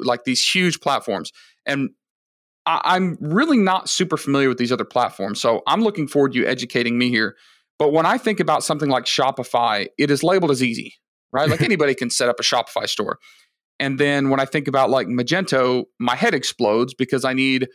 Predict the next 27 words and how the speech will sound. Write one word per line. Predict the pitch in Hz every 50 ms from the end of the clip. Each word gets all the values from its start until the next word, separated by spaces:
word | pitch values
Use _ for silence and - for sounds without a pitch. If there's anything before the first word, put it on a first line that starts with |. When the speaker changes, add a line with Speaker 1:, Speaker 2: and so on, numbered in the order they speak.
| _ _ _ _ -
Speaker 1:
a | 123
hundred | - 160 156 151 156 143 -
people | - 156 139 - 139 131 127 120
on | - 131 131
a | 123
dev | 123 120 143 147 160 151 151
team | - - 139 135 131 123
just | 120 135 131 - -
to | -
put | - - 131 131
this | 135 123 -
thing | - 131 127 120
together. | 113 - 117 120 117 117 117 85 76 67 - _ _ _ - 147
Speaker 2:
Yep. | 151 156 156 - _ _ _ _ _ _ _ _ _ _ -
That's | 127 120 -
correct. | - - 147 113 101 - - -
And | 120 123 131 123
we're | 113 135 160 160
somewhere | 160 - 175 160 151 143
in | 135
between | 123 - - - 135 123
those | 117 110 110 -
<laughs> |
two | - - -
places. | 175 143 - - 480 466 - 202 - - - - 302 311 480 403 - - - - - 202 208 - 170 220
Speaker 1:
<laughs> | - - - 160 - 165 - - 156 - - 135 - - - 220 202 -
So | - - - 190 185 175 170 160 -